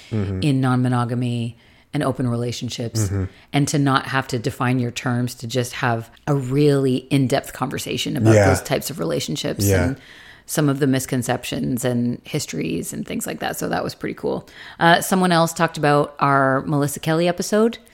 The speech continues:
Speaker 1: That was a fun one.
Speaker 2: It's so fun.
Speaker 1: Yeah.
Speaker 2: So just over two weeks, I've got
Speaker 1: Actually,
Speaker 2: my
Speaker 1: when this,
Speaker 2: shoot with
Speaker 1: when this
Speaker 2: her.
Speaker 1: comes out, it'll be less than two weeks.
Speaker 2: Yes.
Speaker 1: Yeah.
Speaker 2: I'm very excited about
Speaker 1: I'm
Speaker 2: that.
Speaker 1: super excited.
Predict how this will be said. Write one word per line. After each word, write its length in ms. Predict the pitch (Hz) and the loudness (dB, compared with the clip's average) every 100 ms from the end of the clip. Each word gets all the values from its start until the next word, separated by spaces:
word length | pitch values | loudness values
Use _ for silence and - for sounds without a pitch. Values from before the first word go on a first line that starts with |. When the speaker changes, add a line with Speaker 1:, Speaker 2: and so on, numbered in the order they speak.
| _ | _
Speaker 1:
That 80 | 95 | -2
was 120 | 98 101 | 0 0
a 40 | |
fun 280 | - 92 92 | 0 -2 -2
one. 180 | 90 90 190 | -2 -2 0
Speaker 2:
It's 200 | 190 - | 0 0
so 220 | - 160 | 0 0
fun. 600 | - 123 123 127 127 120 | 2 2 4 4 2 0
Speaker 1:
Yeah. 280 | 98 92 90 - _ - | -2 -2 -4 -8 _ -10
Speaker 2:
So 500 | - - 160 156 156 - _ _ _ _ _ _ _ _ - - | -6 -2 0 0 0 -6 _ _ _ _ _ _ _ _ -16 -10
just 280 | - 156 - | -8 -6 -2
over 260 | - 208 233 | 0 0 -2
two 260 | - 277 | 2 4
weeks, 640 | 269 302 330 - - - - - | 6 6 4 0 -6 -4 0 2
I've 180 | - | 2
got 140 | - - | 4 4
Speaker 1:
Actually, 200 | 107 110 | 6 6
Speaker 2:
my 60 | 110 | 8
Speaker 1:
when 100 | 113 | 8
this, 100 | 120 | 6
Speaker 2:
shoot 80 | - | 6
with 60 | |
Speaker 1:
when 140 | 494 - | 6 8
this 160 | 262 | 6
Speaker 2:
her. 60 | 202 | 6
Speaker 1:
comes 240 | 123 104 | 4 4
out, 200 | 107 131 | 4 4
it'll 140 | 98 95 | 2 0
be 180 | 98 | 2
less 260 | 95 101 123 | 4 4 4
than 120 | 131 | 0
two 240 | - 92 87 | -2 -2 -2
weeks. 180 | 85 170 | 0 0
Speaker 2:
Yes. 520 | 190 277 349 403 381 | 0 0 2 2 2
Speaker 1:
Yeah. 540 | 190 143 113 226 98 - _ _ _ - | 4 6 8 6 4 -2 _ _ _ -4
Speaker 2:
I'm 200 | 180 170 | 0 4
very 260 | 139 135 | 4 4
excited 640 | - - - - - - 180 - | -2 -4 -4 -4 -6 -8 -10 -10
about 160 | - 113 | 2 6
Speaker 1:
I'm 180 | 120 113 98 | 8 6 4
Speaker 2:
that. 60 | 95 | 0
Speaker 1:
super 920 | - - - 320 302 285 269 156 131 | -4 -10 2 6 8 8 8 6 8
excited. 880 | 233 - - 101 98 95 95 92 95 | 8 8 6 6 8 6 6 4 4